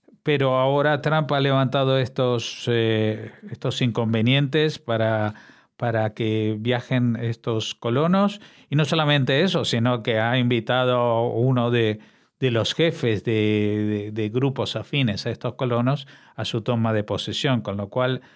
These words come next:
vemos un cambio en la postura diametralmente opuesto al de la administración anterior respecto a los asentamientos. O sea que no, no solamente estamos hablando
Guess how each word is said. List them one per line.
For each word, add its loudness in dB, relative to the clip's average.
vemos 0
un 2
cambio 2
en 2
la 0
postura -2
diametralmente -2
opuesto -4
al 0
de 0
la 0
administración -2
anterior 0
respecto 0
a 2
los 0
asentamientos. 0
O -18
sea 0
que 0
no, 2
no 2
solamente 0
estamos -2
hablando 0